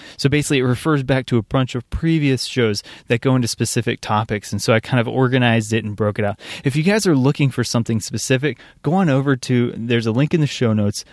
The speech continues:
uh, episode forty-seven. So you can also just navigate to it by going to easy living yards dot com slash episode four seven. And so episode forty-seven is kind of that roundup episode where we talked about a lot of the better shows throughout the year of twenty eighteen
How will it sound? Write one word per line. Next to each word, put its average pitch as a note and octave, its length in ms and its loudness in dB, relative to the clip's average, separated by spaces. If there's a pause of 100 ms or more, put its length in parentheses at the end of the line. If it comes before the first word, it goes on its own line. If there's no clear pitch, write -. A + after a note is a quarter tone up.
uh, A#2 160 0
episode D#3+ 580 0
forty-seven. C3 920 0 (160)
So - 160 -2
you A#2+ 80 2
can C3 100 -4
also C3+ 300 0
just A#2+ 200 0
navigate A#2 500 2
to A#2+ 180 0
it A#2 100 -4
by A2 140 0
going A2+ 280 0
to - 120 -8
easy C#3+ 400 0
living B2+ 340 2
yards A#2 460 2
dot A2 220 -2
com G#2+ 400 -2 (240)
slash A2+ 420 -2
episode A#2 480 -2
four A#2 300 0
seven. A#2 420 0 (300)
And A#2+ 180 0
so B2+ 180 0
episode G3 460 0
forty-seven B2+ 560 0
is A2+ 100 -4
kind C3+ 160 -2
of C3+ 60 2
that A2 160 0
roundup A#2 560 0 (160)
episode A#2+ 560 -2
where G#2 140 -2
we G#2 100 -2
talked A#2+ 260 -2
about G#2+ 280 -2 (200)
a - 80 -2
lot E3+ 220 2
of G3+ 80 2
the D#3 80 2
better C3 320 0
shows A#2 500 -2 (180)
throughout C#3 340 0
the C#3 100 -2
year A#2 220 2
of G#2 80 -8
twenty A2 340 -2
eighteen G#2+ 400 -4